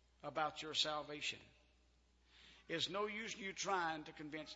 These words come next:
anybody else, and your children included, how to live for God until, first of all, you get it for yourself. Joshua said, he said,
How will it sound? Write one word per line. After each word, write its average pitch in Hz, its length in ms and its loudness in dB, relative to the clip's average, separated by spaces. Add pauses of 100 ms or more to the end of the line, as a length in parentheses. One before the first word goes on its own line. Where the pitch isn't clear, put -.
anybody 220 680 2
else, 151 380 0 (560)
and 160 160 0
your 165 140 4
children 214 520 4
included, 190 540 0 (1700)
how 165 200 2
to 147 80 -4
live 175 260 -2
for 180 120 -8
God 147 380 -4 (520)
until, 143 380 -4 (140)
first 190 320 0
of 131 120 -8
all, 117 360 -6 (800)
you 127 180 -12
get 135 180 -2
it 127 180 -10
for 131 140 -10
yourself. 113 500 -4 (1700)
Joshua 170 580 4
said, 143 380 2 (1000)
he 151 80 -6
said, 135 200 -2